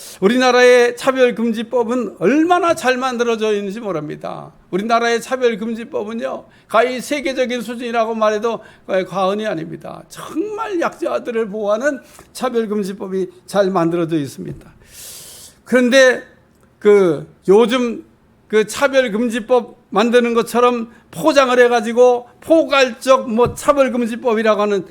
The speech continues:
만들-, 이런 법을 만들려고 시도하고 있는데, 이 법은 어떤 진정한 의미의 차별금지법이 아니고 악법이라는 겁니다.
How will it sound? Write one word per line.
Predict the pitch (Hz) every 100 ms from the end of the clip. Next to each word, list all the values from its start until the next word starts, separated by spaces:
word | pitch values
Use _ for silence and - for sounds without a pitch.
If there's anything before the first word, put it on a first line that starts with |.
| -
만들-, | - 196 208 196 202 220
이런 | 220 185 190 185
법을 | 180 185
만들려고 | 170 165 180 170 165
시도하고 | 160 262 240 208 185
있는데, | 170 175 233 226 - - _
이 | 190 240
법은 | 262 226 302 233 156 _ _ _ _ _ _ _ _ _ _ _
어떤 | 202 269 214
진정한 | - 285 311 302 302
의미의 | 285 277 294
차별금지법이 | 285 294 311 277 269 254 240 294 240 277
아니고 | 226 254 277
악법이라는 | 196 196 196 302 269 277 254 233
겁니다. | 208 196 185 -